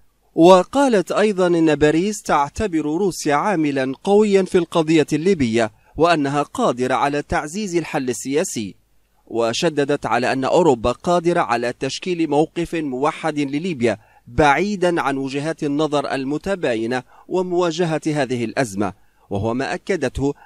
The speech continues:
نتائج القمة الأخيرة بين ألمانيا وفرنسا وإيطاليا.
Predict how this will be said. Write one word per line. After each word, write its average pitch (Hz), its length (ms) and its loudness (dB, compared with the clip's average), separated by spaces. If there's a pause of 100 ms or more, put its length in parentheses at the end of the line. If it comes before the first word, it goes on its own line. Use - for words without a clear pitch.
نتائج 156 540 -4
القمة 165 460 -4
الأخيرة 143 520 -4 (220)
بين 127 260 -2
ألمانيا 143 520 0
وفرنسا 127 560 -4
وإيطاليا. 107 760 -2